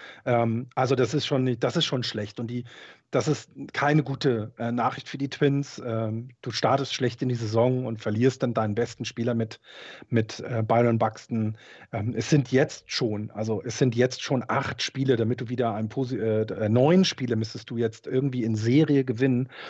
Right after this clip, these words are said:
um einen positiven Rekord zu haben. Ähm, das ist eine Grube, die sie sich gegraben haben. Da musst du erst mal rauskommen. Und ich sehe, also wenn ich, äh, Sorgen, wir haben keine Sorgen um die Yankees angedeutet, aber ich hab Sorgen um die Twins diese Saison,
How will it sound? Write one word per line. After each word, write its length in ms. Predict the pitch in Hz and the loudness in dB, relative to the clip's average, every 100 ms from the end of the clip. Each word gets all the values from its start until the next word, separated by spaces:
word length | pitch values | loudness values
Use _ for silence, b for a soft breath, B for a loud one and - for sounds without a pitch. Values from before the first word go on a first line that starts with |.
| B | B
um 140 | 117 | 2
einen 120 | 113 | 2
positiven 640 | 110 139 156 151 - 143 131 | 2 4 4 2 -2 0 2
Rekord 320 | 143 160 131 | 2 2 -2
zu 160 | - 110 | -6 -6
haben. 400 | 104 107 123 b b b b b b b _ | -4 -4 -6 b b b b b b b _
Ähm, 400 | 113 113 110 110 110 | -2 0 2 0 0
das 200 | 131 - | 0 0
ist 260 | 170 - | -4 -2
eine 240 | 151 147 143 | 2 4 2
Grube, 420 | 131 - 151 151 | 0 0 2 2
die 140 | 131 123 | 0 -4
sie 100 | 123 | -6
sich 220 | 127 - | -8 -2
gegraben 480 | 117 107 120 123 113 | -2 2 2 2 0
haben. 180 | 113 | 0
Da 80 | 117 | 0
musst 240 | 113 127 127 | -2 -2 -2
du 40 | |
erst 180 | 110 - | -2 -2
mal 80 | 107 | 0
rauskommen. 480 | 113 - - 113 | 0 0 -2 0
Und 80 | 113 | -2
ich 120 | 107 | -6
sehe, 540 | - 110 131 160 151 139 | -6 0 4 6 4 0
also 180 | 110 110 | -4 -2
wenn 140 | 131 | 0
ich, 220 | 160 - - | 0 -4 -6
äh, 280 | 127 117 - | -2 -2 -4
Sorgen, 720 | 107 123 175 202 196 147 131 | 0 4 4 2 -4 -6 -4
wir 60 | |
haben 100 | 139 | -2
keine 220 | 143 170 180 | 2 2 4
Sorgen 200 | 180 180 | 4 2
um 60 | |
die 80 | 156 | 0
Yankees 380 | 131 185 202 - | 0 -2 -4 -6
angedeutet, 580 | 170 165 156 156 151 117 | -4 -2 0 0 0 -4
aber 140 | 127 | -4
ich 100 | 120 | -4
hab 100 | 117 | -6
Sorgen 280 | 123 120 120 | -4 -4 -2
um 100 | 113 | -4
die 100 | 113 | -6
Twins 460 | - 123 123 123 | -2 -2 -2 -4
diese 240 | - 110 117 | -10 -6 -4
Saison, 480 | 110 107 110 113 | 0 2 2 2